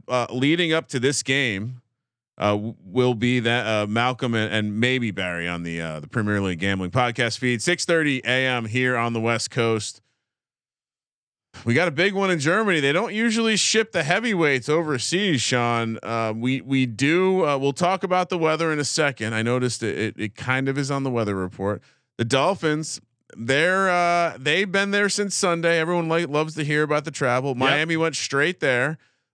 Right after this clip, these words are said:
Speaker 1: Uh, they also chose to take the bye next week. Kansas City did not leave right away, but I believe they left on Wednesday today. Uh, and so they'll, they'll be over there for a hand, a number of practices as well before the game.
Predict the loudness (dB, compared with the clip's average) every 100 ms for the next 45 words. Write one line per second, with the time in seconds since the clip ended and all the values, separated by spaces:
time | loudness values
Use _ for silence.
0 | -2 0 2 2 0 -4 -12 -2 2 2
1 | 0 0 0 0 -4 0 2 2 -2 -2
2 | -2 -2 -2 0 0 -4 -10 -12 -10 -8
3 | -10 -12 _ _ -2 0 0 -2 0 2
4 | 2 2 -2 -4 -4 -2 0 0 -2 -4
5 | -2 0 2 2 2 2 2 2 2 0
6 | -4 -6 -8 -4 -2 0 0 0 -2 -2
7 | -4 -6 -6 -4 0 0 0 0 0 -2
8 | -2 0 0 2 0 -4 -10 _ _ _
9 | _ -2 2 2 0 -2 -2 0 2 0
10 | 0 0 2 2 2 2 2 2 0 -2
11 | -4 -2 -4 -4 -6 -4 0 2 2 -2
12 | -2 -2 -2 -4 -10 -8 -8 -6 0 0
13 | 0 -4 -6 -6 -6 -2 0 2 0 -2